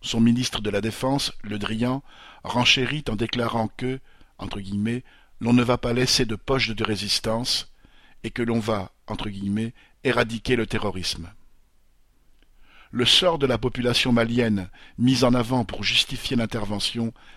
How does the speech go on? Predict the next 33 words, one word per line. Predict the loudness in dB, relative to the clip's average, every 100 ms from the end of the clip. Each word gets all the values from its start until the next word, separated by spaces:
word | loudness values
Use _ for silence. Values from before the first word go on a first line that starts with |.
| -6
sert | 0 0 0
d'alibi. | -2 -2 -6 -12 -16 _ _ _ _ _ _ _ -6
À | 0
l'issue | 2 4 2
de | 2
cette | 0 0
guerre, | 0 2 2 0 -6 -14 -20 -10
que | -4
l'on | 2 2
nous | 2
promet | 0 0 2
déjà | 2 0 -2
longue, | -2 -2 -4 -10 -16 -20 -14
rien | -6 -2 2 2
n'assure | 4 2 0 -2 -4
qu'il | -4
sera | -2 -2 -2 -2
réellement | 0 0 2 2
amélioré. | 0 0 -2 -2 -6 -10 -14 -20 -20 -20 -20 -20 _ _ -10
Aujourd'hui, | -4 -2 -2 -4 -6 -8 -14 -20 -16 -6
les | -4
groupes | -2 0 2
intégristes | 2 2 0 -2 -2 -6
font | -8 -6 -2
régner | 2 2 2 2
une | 0
terreur | 0 0 2 2 0 -6 -10 -2
moyenâgeuse | 2 4 4 2 2 0 -2 -4 -8 -10
dans | -2 0
les | 2
villes | 2 0
qu'ils | 0 -4 -2
occupent. | -4 -6 -10